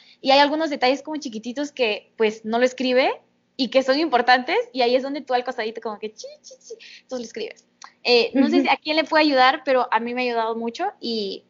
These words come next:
Speaker 1: me ayuda más a entender cosas y a sentirme como segura de lo que estoy aprendiendo.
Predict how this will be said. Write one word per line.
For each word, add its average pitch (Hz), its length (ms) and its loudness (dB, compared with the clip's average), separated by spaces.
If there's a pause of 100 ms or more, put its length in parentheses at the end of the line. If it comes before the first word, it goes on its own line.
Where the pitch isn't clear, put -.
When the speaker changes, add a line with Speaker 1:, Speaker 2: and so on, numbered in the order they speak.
Speaker 1:
me 240 160 0
ayuda 247 260 6
más 262 180 2
a 269 40 -2
entender 233 340 -2
cosas 262 420 0
y 247 80 -2
a 220 60 -2
sentirme 220 540 -4
como 202 580 -10
segura 226 540 4
de 240 80 0
lo 233 100 -4
que - 60 -18
estoy - 160 -8
aprendiendo. 117 520 -12